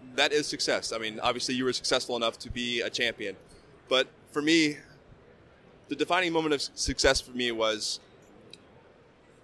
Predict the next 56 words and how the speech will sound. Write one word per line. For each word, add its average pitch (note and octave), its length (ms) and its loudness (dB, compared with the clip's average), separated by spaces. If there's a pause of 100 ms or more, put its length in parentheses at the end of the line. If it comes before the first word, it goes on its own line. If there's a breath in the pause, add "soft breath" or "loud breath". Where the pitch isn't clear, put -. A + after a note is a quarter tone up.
(160)
when C3+ 140 4
I C3+ 40 8
won D3+ 400 4 (140)
my C3 160 2
first D#3+ 280 0
nat-, C#3 300 -2
my B2+ 180 2
first D3+ 280 -2
big C3+ 120 2
national C3 340 -4
championship B2 500 -4
at, A2 80 -8
he-, B2 180 -10
here C#3 200 0
at - 120 -2
Glock. A2 280 2 (340 loud breath)
The C#3+ 80 2
feeling G3 320 8
of D3+ 100 2
winning D3 220 10
was B2+ 180 2
incredible. G#2+ 440 2
It F#2 40 -6
was G2+ 140 -8
amazing. A2 480 0
Like, G2+ 240 -8
it A2+ 100 -12
was, - 260 -10
I G#2+ 40 -4
was A#2 160 0
on A2 60 -6
top C3+ 200 0
of - 80 -14
the A#2 60 -2
world. C3 340 2
I A#2 60 6
never B2 160 -2
thought A#2+ 180 0
I A#2 60 2
would G#2+ 160 -4
get B2+ 180 -6
there. B2 240 -2
I - 20 -8
never A#2 140 -8
thought A#2 160 -2
I A2+ 80 0
could A2+ 120 -12
accomplish A#2+ 360 -4
that. A#2 240 0 (320 soft breath)
Finally C#3+ 400 -2
got B2 260 6
there. A#2+ 240 2
I'm, A2 240 -2
you A#2 120 -14
know, G#2+ 80 0
I'm G#2+ 220 -4